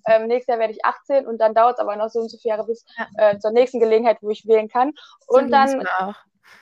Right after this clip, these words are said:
Speaker 1: Genau, und dann kam, als ich achtzehn war, kam dann irgendwie Kommunalwahlen, da konnte man hier dann den Bürgermeister und so wählen. Und da
Speaker 2: Aber
Speaker 1: bin ich dann auch
Speaker 2: Kommunalwahlen sind
Speaker 1: direkt
Speaker 2: sowieso eigentlich immer ab sechzehn. Also bei mir war die erste richtige Wahl, Kommunalwahl, da hatte ich dann auch, weil das hat sich immer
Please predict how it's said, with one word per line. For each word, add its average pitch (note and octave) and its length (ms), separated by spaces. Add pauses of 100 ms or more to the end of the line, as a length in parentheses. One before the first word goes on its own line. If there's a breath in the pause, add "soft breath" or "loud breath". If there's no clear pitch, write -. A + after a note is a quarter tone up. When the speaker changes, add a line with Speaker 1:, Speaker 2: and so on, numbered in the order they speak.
(140)
Speaker 1:
Genau, C#4+ 360
und A#3+ 80
dann B3+ 180
kam, C#4 280
als B3+ 160
ich B3+ 160
achtzehn C4+ 400
war, C4+ 120
kam C4 300
dann A#3+ 120
irgendwie A3 280
Kommunalwahlen, G3+ 720
da F#3 80
konnte A3 260
man G3+ 260 (340)
hier A3 340
dann G3+ 240
den G3 140
Bürgermeister G3 800
und F#3+ 140
so F#3+ 200
wählen. G3 360
Und G3 200 (340 loud breath)
da G#3+ 80
Speaker 2:
Aber A3+ 80
Speaker 1:
bin C4 100
ich C#4+ 80
dann C4+ 160
auch B3 160
Speaker 2:
Kommunalwahlen D4+ 400
sind D4 140
Speaker 1:
direkt D4 120
Speaker 2:
sowieso C4 460 (120)
eigentlich G#3+ 480
immer A#3 280
ab G3+ 120 (100)
sechzehn. G#3 520
Also G#3+ 180
bei G#3+ 120
mir C4 200
war C#4+ 100
die A3 80
erste A#3+ 400
richtige B3+ 340
Wahl, A#3+ 180
Kommunalwahl, A#3 640
da A#3 180
hatte G#3+ 200
ich - 60
dann F#3+ 180
auch, A#3 260
weil F#3+ 80
das G3+ 160
hat G3 180
sich - 160
immer F#3+ 260